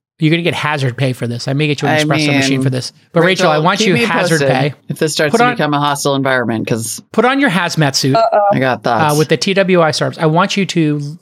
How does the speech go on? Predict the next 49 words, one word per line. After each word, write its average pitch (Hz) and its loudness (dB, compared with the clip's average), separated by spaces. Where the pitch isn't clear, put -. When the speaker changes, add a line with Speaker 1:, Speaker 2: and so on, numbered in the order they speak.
Speaker 1:
look 165 2
at 233 -2
the - -2
comments 156 0
every 151 2
morning 131 -2
for - -4
but 196 -2
ten 170 0
minutes, 123 -6
if 131 -10
possible. - -10
I - -20
want 202 0
you 226 -2
to 196 2
delete 170 2
anything 123 -2
where 139 0
they 143 4
say, 135 0
"Molly 160 2
is 147 0
a 139 -2
Karen," 131 -2
and 143 -4
then, 139 -2
"Jake 143 -2
Hal's 131 -4
a - -8
fat 123 -4
bastard," 120 -6
Speaker 2:
<laughs> - -2
Speaker 1:
with 147 -2
a 139 -2
receding 131 -2
hairline. 113 -8
Once 196 0
you 247 -2
get 240 -2
through 196 2
those, 170 0
those, 196 2
'cause - -6
that's 254 -2
about 233 0
half 180 -4
the - -6
comments. 240 2